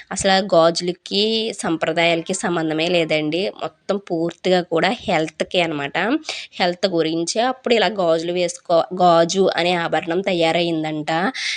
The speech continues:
ఏం కాదండి, గాజులు అసలు మనకి ఎలా చేతికి, చేతికి ఏ ప్లేస్లో ఉంటుంది, నాడి ప్లేస్లో ఉంటుంది కదా.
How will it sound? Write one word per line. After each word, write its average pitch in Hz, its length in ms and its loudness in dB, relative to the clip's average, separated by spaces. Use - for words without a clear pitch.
ఏం 185 240 4
కాదండి, 175 580 -2
గాజులు 170 300 2
అసలు 202 220 -2
మనకి 202 360 -2
ఎలా 185 240 4
చేతికి, 208 760 -4
చేతికి 214 800 -6
ఏ 214 200 2
ప్లేస్లో 190 400 0
ఉంటుంది, 170 480 -2
నాడి 175 340 0
ప్లేస్లో 190 420 -2
ఉంటుంది 180 360 -2
కదా. 170 380 -2